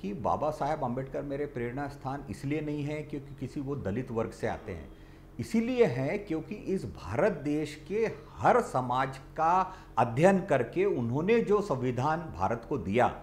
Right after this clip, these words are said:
वो सबके लिए समान था, सबको उसमें संधि मिलती थी,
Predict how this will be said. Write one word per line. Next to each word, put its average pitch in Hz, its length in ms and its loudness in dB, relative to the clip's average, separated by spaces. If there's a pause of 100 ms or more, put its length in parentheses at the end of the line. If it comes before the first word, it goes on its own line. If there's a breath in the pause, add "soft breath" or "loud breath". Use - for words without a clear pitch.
(380 loud breath)
वो 220 180 6
सबके - 640 0
लिए 165 500 4
समान 147 580 0
था, 196 100 2
सबको 190 580 -2
उसमें 170 320 -4
संधि 131 420 2
मिलती 147 320 0
थी, 151 340 -6